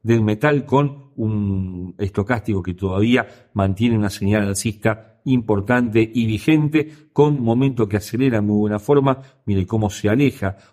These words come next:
Momento de su línea media y esto marca una fuerte velocidad, al igual que el indicador de fuerza relativa que nos muestra una demanda del cincuenta y seis por ciento,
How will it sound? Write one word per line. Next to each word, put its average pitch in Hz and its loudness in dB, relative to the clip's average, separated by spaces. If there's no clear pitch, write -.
Momento 104 0
de 98 0
su - -8
línea 104 0
media 120 2
y 107 0
esto 98 -2
marca 104 0
una 95 -2
fuerte 107 -2
velocidad, 117 0
al 131 0
igual 113 2
que 120 0
el 147 2
indicador 110 2
de 107 2
fuerza 110 -4
relativa 107 2
que 110 -2
nos 92 -2
muestra 101 0
una 95 0
demanda 104 2
del 95 0
cincuenta 95 -4
y 95 -4
seis 110 -2
por 98 -4
ciento, 113 -2